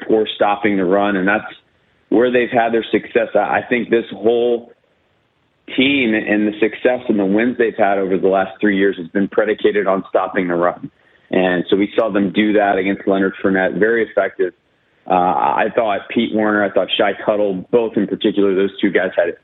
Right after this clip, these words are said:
tremendous games. So that was really great to see. Um, and I think moving forward, this will give the, hopefully this is a lynch, hopefully this is, uh,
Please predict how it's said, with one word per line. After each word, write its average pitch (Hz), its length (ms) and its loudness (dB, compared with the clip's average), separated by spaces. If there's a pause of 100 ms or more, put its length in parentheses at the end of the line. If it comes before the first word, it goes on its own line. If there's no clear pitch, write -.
(420)
tremendous 104 640 2
games. 82 340 -2 (400)
So 139 80 4
that 151 180 0
was 131 160 0
really 120 260 2
great 90 280 2
to 104 80 0 (100)
see. 101 320 0 (400)
Um, 98 480 0
and 107 340 0
I 104 180 0
think 131 280 -2 (200)
moving 131 500 0
forward, 127 500 2
this 113 180 0
will 120 120 2
give 113 140 2
the, 110 500 0
hopefully 143 380 0
this 120 160 0
is 113 100 2
a 110 60 4
lynch, 113 320 0
hopefully 123 340 2
this 113 200 -2
is, 107 180 2 (520)
uh, 95 400 2